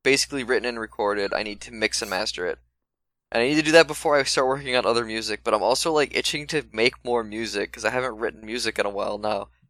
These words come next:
And it sucks, 'cause it's like, no, I really, really should just do, like, one project at a time, or I'm never <laughs> going to finish anything.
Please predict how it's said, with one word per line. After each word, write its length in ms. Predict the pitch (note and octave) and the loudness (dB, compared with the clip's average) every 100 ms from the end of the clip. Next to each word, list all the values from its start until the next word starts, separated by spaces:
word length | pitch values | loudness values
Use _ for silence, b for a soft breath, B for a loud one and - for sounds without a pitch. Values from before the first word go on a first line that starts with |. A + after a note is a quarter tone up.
| _ _ _ _ _ _ _ _ _ - | _ _ _ _ _ _ _ _ _ -4
And 340 | B2+ A#2+ G#2+ _ _ _ _ _ _ _ _ _ - | -2 -2 -4 _ _ _ _ _ _ _ _ _ -2
it 100 | C#3 | 2
sucks, 440 | - C3+ G#2+ - | 6 6 6 0
'cause 180 | - C3 | -2 -2
it's 120 | B2+ | 2
like, 160 | C3 B2 | 2 6
no, 80 | |
I 60 | C3+ | 6
really, 340 | A#2+ C#3 C#3 | 6 4 4
really 340 | C3+ A#2 B2+ C3 | 2 0 0 2
should 200 | C3+ B2+ | 0 -2
just 180 | A#2 - | -4 -2
do, 100 | C3 | -2
like, 100 | A2 | -2
one 320 | G#2+ A#2 A#2+ | 0 0 0
project 460 | C3 A#2+ - A#2+ | 4 4 4 2
at 100 | A2+ | 2
a 40 | G#2+ | 2
time, 460 | - C3+ A#2 A2+ G#2 | 0 4 4 4 2
or 100 | A2 | 0
I'm 200 | A#2 A2+ | 0 0
never 300 | B2 A#2 A#2+ | 0 2 -4
<laughs> 0 | |
going 260 | - C3 B2 | -2 -4 -2
to 140 | - | -4
finish 440 | - - A#2+ A#2+ - | -2 2 4 4 0
anything. 600 | A#2+ G2+ - G2+ G#2 | -2 -4 -4 -2 -2